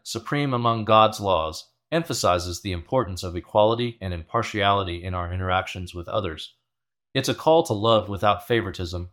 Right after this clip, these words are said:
without bias, and without prejudice. But the passage also warns us that if we favor some people over others,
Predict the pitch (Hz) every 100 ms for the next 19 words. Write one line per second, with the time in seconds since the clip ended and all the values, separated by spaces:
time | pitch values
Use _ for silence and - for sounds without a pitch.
0 | _ 95 104 104 90 120 101 87 - -
1 | _ - 110 95 98 87 - 120 92 80
2 | 80 - _ _ _ _ - 120 - -
3 | 175 180 143 - 117 123 131 101 127 160
4 | 107 87 - - _ - 156 113 120 -
5 | 185 139 117 - 127 131 120 113 117 107
6 | 131 135 90 - -